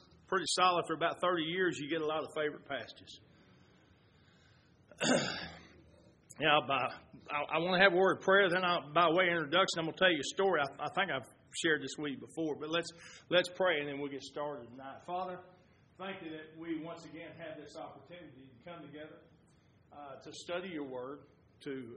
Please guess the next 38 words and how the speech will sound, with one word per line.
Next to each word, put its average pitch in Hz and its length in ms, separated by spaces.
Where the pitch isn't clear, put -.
hear 185 340
what 160 160
it 156 80
is 165 200
you 165 100
would 151 120
say 143 240
to 139 200
us. - 200
I 151 200
thank 170 240
you 147 160
for 165 140
that 165 200
privilege, 131 520
and 127 120
I, 135 200
I 160 80
pray 196 200
we 165 120
would 165 140
not 175 240
take 165 240
that 156 220
for 151 80
granted. 120 340
And 123 100
Father, 180 320
as, 151 240
uh, 143 360
in 170 80
your 170 220
future, 190 360
the 131 140
time 156 260
may 156 140
come 160 380
where, 147 300